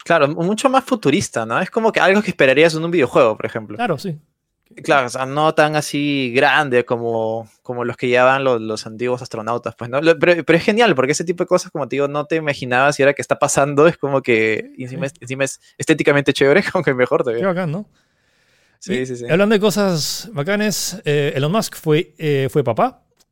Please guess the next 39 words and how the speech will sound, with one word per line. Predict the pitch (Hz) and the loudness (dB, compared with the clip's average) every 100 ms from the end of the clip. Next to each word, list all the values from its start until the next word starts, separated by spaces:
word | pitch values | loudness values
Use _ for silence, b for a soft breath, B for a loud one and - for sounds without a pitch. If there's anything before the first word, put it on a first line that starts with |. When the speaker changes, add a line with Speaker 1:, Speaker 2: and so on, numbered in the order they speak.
| _ - | _ -8
Speaker 2:
y, | 156 135 123 120 113 | -4 -2 -2 -4 -4
bueno, | 117 110 | -6 -4
Speaker 1:
Sí. | 107 | 0
Speaker 2:
obviamente, | 160 170 165 170 165 170 165 160 | 2 2 2 0 0 0 2 0
si | 123 - 131 | -4 -8 -10
te, | 123 135 | -8 -8
si | - 143 | -2 0
eres | 147 127 | 0 0
la | 113 | -4
persona | - 107 - 135 | -6 -10 -6 -6
que | 123 107 | -6 -6
más | 117 127 127 | -4 -4 -4
está | 117 | -6
impulsando | 127 127 110 127 | -6 -6 -8 -6
el | 117 | -6
tema | 123 123 | -6 -6
tecnológico, | 113 107 143 160 156 151 | -6 -6 -8 -8 -4 -2
no | 131 123 | -2 -4
podías, | - 123 120 120 117 - 285 _ _ _ _ | -4 -4 -2 -2 -4 -10 -18 _ _ _ _
bueno, | 110 104 107 113 131 _ | -20 -20 -20 -20 -20 _
siempre | - 147 131 131 | -6 -6 -2 -2
hay | 127 127 | 0 -2
alguien | 123 120 | -4 -6
con | 113 107 | -8 -8
sus | 113 127 | -8 -10
ex-, | - 107 | -10 -12
exen-, | 131 - 110 107 - _ - - | -14 -10 -10 -10 -16 _ -20 -20
ex-, | - 120 - 120 - | -16 -14 -12 -14 -12
excentricidades. | 123 - - 120 - 110 - 127 131 147 190 | -12 -12 -12 -12 -12 -12 -10 -6 -4 -2 -2
Speaker 1:
Excentricidades. | 156 117 113 - 110 107 107 127 - | -4 -8 -8 -4 2 2 2 -2 -4
Speaker 2:
¿Tienes | - 277 233 | -2 0 2
el | |
nombre | 214 233 226 | 2 4 6
ahí | 220 | 6
de | 220 | 6
cómo | 190 190 | 4 0
se | 170 | 0
llamó | 170 165 | 0 -2
su? | - 151 139 123 | -2 -4 -4 -8